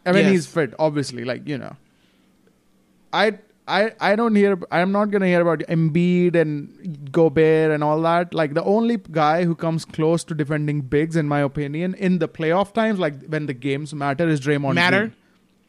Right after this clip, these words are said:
Speaker 1: Green.
Speaker 2: I have
Speaker 1: Draymond
Speaker 2: to
Speaker 1: Green.
Speaker 2: agree.
Speaker 1: Yeah.
Speaker 2: Yes.
Speaker 1: Draymond and A D, like, there's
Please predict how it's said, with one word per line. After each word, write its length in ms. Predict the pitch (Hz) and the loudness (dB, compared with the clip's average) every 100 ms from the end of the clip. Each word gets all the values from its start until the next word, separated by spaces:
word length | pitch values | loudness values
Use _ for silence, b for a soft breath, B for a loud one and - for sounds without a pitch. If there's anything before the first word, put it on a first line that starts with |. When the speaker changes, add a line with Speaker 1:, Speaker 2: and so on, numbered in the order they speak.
| _ _ _ _ - 135 | _ _ _ _ -18 -2
Speaker 1:
Green. 140 | 160 | 2
Speaker 2:
I 20 | 170 | 4
have 60 | |
Speaker 1:
Draymond 40 | 143 | 2
Speaker 2:
to 60 | |
Speaker 1:
Green. 120 | 123 170 139 | 0 -2 -4
Speaker 2:
agree. 40 | b b b b - | b b b b -4
Speaker 1:
Yeah. 220 | 147 139 | 0 0
Speaker 2:
Yes. 400 | 165 139 - - _ _ _ - | 0 -4 -8 -20 _ _ _ -10
Speaker 1:
Draymond 520 | 143 214 226 233 226 202 | -2 2 4 2 0 -4
and 220 | 170 175 - | -6 -6 0
A 160 | 175 | 0
D, 240 | 160 151 117 | 2 0 -2
like, 260 | 135 147 - _ _ _ | -6 -8 -12 _ _ _
there's 300 | 180 220 240 | -2 0 0